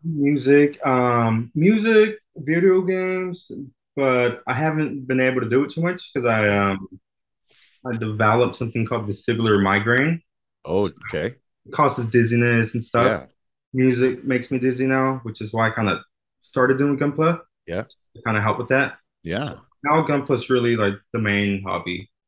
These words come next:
Speaker 1: And so
Speaker 2: Excellent.
Speaker 1: I'm, you know, trying to heal from that.
Speaker 2: Yeah. Yeah. And are you, uh, what games were you into? Are you able to still game a little bit?
Speaker 1: I, a little bit. Um, Call of Duty, big time Call of Duty
Speaker 2: Nice.
Speaker 1: fan.
Speaker 2: Yeah.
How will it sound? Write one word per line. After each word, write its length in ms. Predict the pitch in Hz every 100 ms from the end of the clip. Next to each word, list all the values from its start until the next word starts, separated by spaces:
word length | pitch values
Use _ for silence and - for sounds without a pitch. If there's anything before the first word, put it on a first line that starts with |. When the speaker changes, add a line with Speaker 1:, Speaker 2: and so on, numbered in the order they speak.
| _ _ _ -
Speaker 1:
And 100 | 110
so 60 | 87
Speaker 2:
Excellent. 380 | 107 101 87
Speaker 1:
I'm, 140 | 101 104 -
you 100 | 104
know, 120 | 95
trying 220 | - 104
to 60 | 98
heal 200 | 104 90
from 180 | 98 95
that. 200 | 90 - _ _ -
Speaker 2:
Yeah. 180 | 69 123 _ _ _ _ 123
Yeah. 140 | 131
And 80 | 104
are 100 | 107
you, 360 | 107 104 98
uh, 260 | 92 87 80 _ _ _ _ _ _ _ -
what 300 | 120 127 123
games 320 | 131 131 104
were 200 | 104 120
you 180 | 120 110
into? 240 | 113 117
Are 60 | 107
you 160 | 107 107
able 200 | 104 98
to 100 | 101
still 320 | - 113 107
game 400 | 92 98 127 175
a 20 |
little 240 | 165 180 190
bit? 240 | 214 - _ _ _ -
Speaker 1:
I, 100 | 113 _ _ _ -
a 60 | 127
little 360 | 143 196 196
bit. 360 | 127 135 151 143
Um, 500 | 139 123 120 113 110 - -
Call 140 | 175
of 100 | 156
Duty, 420 | 127 123 113 104 _ -
big 180 | 117
time 180 | 131 117
Call 220 | 113 104
of 80 | 101
Duty 160 | 101 95
Speaker 2:
Nice. 160 | -
Speaker 1:
fan. 280 | 98 - 98
Speaker 2:
Yeah. 140 | -